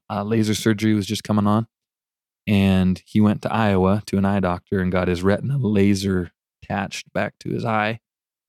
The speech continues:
and, uh, thought everything was fine. Well, we get up to, uh, Idaho Falls, Idaho, and he, uh,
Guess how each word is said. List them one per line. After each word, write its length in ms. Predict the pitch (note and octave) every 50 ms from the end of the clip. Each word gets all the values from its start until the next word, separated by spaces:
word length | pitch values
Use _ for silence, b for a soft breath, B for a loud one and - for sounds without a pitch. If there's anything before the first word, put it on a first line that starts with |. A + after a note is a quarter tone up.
| _ _ _ _ _ _ _ _ _ -
and, 460 | G#2+ G#2 G2+ G2+ G2 G2 G2 G2 F#2+
uh, 300 | F#2+ F#2+ F#2+ F#2+ G2 F2+ - _ _ _ -
thought 160 | - G2 G2+
everything 220 | G#2+ G2+ G#2 G#2 G2
was 100 | G2 F#2+
fine. 460 | - - G2+ F#2 G#2 C#3 D#3 C#3 B2+ -
Well, 180 | - A2 G#2+
we 120 | G2 G2+ G2
get 180 | G#2 A#2 A2+
up 120 | B2 - - _
to, 300 | - - G#2+ G2 F#2+ F#2
uh, 40 | F2+ -
Idaho 320 | G#2 G#2 G2+ G2+ F#2+ F#2+
Falls, 460 | - - G2+ G2 D#2+ C2 - - - - _ _ _ _ _ _ _ _ _ _ _ _ _
Idaho, 380 | - A2 G#2 G#2 F#2+ G2+ A2 A#2+ - _ _ _ _ _ _ _ _ _ _ _ _ _ - - _ -
and 460 | A#2+ A2+ G#2 G2 G2 F#2+ F#2 F2+ - - _ _ _ _ _ _ _ _ _ _ _ _ _ _
he, 300 | - - A2+ G#2 G2 F#2+
uh, 240 | F#2 F2 F2 F2 F2